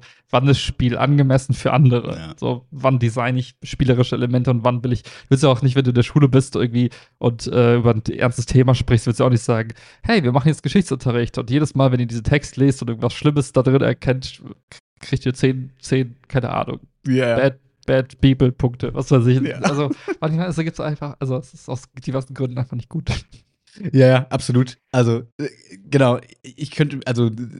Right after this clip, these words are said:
Speaker 2: hundertprozentig würde ich dir zustimmen. Ähm,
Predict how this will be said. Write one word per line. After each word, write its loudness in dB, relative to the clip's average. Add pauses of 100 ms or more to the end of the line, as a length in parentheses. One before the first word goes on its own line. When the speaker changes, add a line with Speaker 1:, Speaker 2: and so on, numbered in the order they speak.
(200)
Speaker 2:
hundertprozentig -2
würde -2
ich -4
dir -10
zustimmen. -4 (420)
Ähm, 0